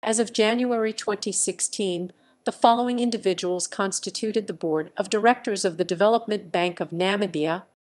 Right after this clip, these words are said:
Tania Hangula, Chairperson, Tabitha Mbom, Muwatalamba Shinjinj Hapinj, Emma Hayambo, Ali Basson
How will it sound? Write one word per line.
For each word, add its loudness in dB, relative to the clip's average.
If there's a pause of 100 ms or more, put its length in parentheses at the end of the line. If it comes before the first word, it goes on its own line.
(340)
Tania 2
Hangula, 2 (160)
Chairperson, -2 (520)
Tabitha 2
Mbom, -4 (560)
Muwatalamba 2
Shinjinj -2
Hapinj, -6 (540)
Emma -2
Hayambo, 0 (540)
Ali 4
Basson 0